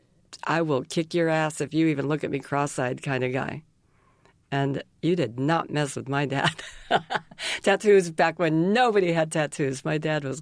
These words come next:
covered with them, and he was, didn't take any crap from anybody. I think I must have gotten that from my dad. And I was sort of like that. But,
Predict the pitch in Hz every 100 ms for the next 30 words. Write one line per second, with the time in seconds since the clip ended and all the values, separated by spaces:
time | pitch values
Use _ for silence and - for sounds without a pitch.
0 | - - 175 170 165 165 151 143 175 165
1 | 143 - - - - - - - _ -
2 | 160 160 151 135 - - 175 175 156 156
3 | 147 - 139 143 151 143 135 143 156 294
4 | 320 247 254 226 208 220 - 135 175 160
5 | 156 160 160 - - 170 254 233 208 196
6 | 180 165 160 165 - 143